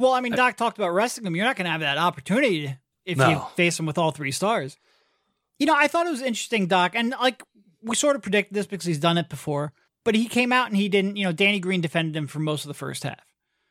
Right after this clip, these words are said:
Speaker 1: uh, him being Harden. And, you know, I get where Doc's coming from in terms of conserving energy and in terms of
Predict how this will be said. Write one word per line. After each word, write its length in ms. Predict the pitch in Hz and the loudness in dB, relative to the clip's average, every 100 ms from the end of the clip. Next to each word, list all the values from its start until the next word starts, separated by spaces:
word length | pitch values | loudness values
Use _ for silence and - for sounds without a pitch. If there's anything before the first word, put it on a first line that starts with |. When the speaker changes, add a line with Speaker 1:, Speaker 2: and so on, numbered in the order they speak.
| _ _ _ | _ _ _
Speaker 1:
uh, 160 | 175 220 - | 2 2 2
him 240 | 175 185 | 2 4
being 180 | 165 151 | 2 0
Harden. 440 | 147 139 - 143 _ _ _ _ _ _ | 0 -2 -6 -14 _ _ _ _ _ _
And, 380 | 185 190 190 185 190 - | 2 4 4 0 -4 -2
you 80 | 220 | 2
know, 100 | 240 | 4
I 100 | 202 | 4
get 200 | 262 277 | 2 0
where 120 | 254 | 0
Doc's 280 | 220 202 - | 2 0 0
coming 260 | 208 214 | -4 -4
from 240 | 202 220 214 | -4 -4 -4
in 80 | 175 | -4
terms 260 | 180 170 | -2 -2
of 80 | 160 | -4
conserving 440 | 160 143 185 170 160 | -4 0 0 2 2
energy 480 | 175 165 185 175 _ _ _ _ 180 | 0 0 -4 -8 _ _ _ _ 0
and 200 | 175 175 | 2 2
in 120 | 170 | 0
terms 500 | 180 170 165 151 143 | 2 2 2 0 -2
of 560 | 151 147 139 135 131 | -2 0 0 -4 -8